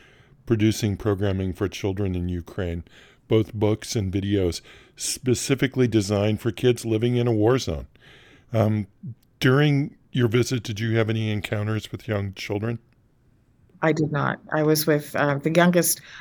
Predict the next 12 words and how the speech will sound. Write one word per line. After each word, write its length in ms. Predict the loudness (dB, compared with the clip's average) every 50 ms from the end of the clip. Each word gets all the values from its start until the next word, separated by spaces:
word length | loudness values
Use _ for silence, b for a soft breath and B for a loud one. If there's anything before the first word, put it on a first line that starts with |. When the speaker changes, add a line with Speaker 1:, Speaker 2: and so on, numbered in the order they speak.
| B 2
Speaker 2:
I 100 | 4 6
met 240 | 6 6 6 6 4
with 180 | 2 0 0 0
some 320 | 0 0 0 0 0 -2
special 440 | -2 -2 2 2 2 4 2 2 0
needs, 500 | 2 2 2 2 0 0 -2 -2 -4 -2 -2
uh, 260 | -2 -2 0 0 0 2
young 220 | 2 2 2 2
adults 540 | 2 2 4 4 4 4 2 0 -4 -4 B B B B B B B B B _ -2
and 300 | 0 0 0 0 0 0
university 640 | 0 0 2 2 2 2 2 2 2 2 2 0 0
students 600 | 0 0 0 0 0 0 0 0 0 -2 -2